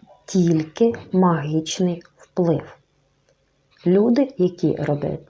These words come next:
підклади, люди, які впливають через підливи, люди, які, а, роблять подарунки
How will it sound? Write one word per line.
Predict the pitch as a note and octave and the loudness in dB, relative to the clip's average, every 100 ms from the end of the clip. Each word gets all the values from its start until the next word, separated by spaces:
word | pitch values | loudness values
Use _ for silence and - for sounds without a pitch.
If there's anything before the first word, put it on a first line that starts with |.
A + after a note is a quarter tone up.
| _ _ | _ _
підклади, | A3+ A#3 G#3+ F3+ D#3 F3+ G#3+ _ _ _ - - - - | -4 -2 -2 0 0 -2 -6 _ _ _ -20 -18 -20 -2
люди, | F#3 A3+ B3+ - | 2 4 2 2
які | F3+ E3+ - E3 D3 | 0 0 -2 -2 -2
впливають | - _ - F#3 A#3 A3 G#3 D#3 C#3+ D3 D3 | -6 _ 0 4 4 4 0 0 0 -2 -6
через | - F#3 F#3+ F#3+ F#3 - E3 - | -2 0 2 2 -2 -6 -8 -2
підливи, | A3+ F3+ F#3 F#3+ E3+ E3+ G3+ G#3 _ | -2 2 4 4 4 0 -4 -8 _
люди, | F#3+ G#3 A3+ A3 A#3 A#3 | 0 2 2 2 2 0
які, | - G#3 - - F3+ D#3 - - - - | -2 -2 -2 0 0 0 -6 -14 -12 -8
а, | E3+ E3+ D#3+ D3+ - - | -2 0 0 -2 -6 -6
роблять | E3+ G3 A3 E3 D#3 D#3+ - | -2 2 2 0 -2 -4 -4
подарунки | A3 A3 A#3 G3+ D#3 D3 - - | -2 0 0 0 -2 -4 -6 -8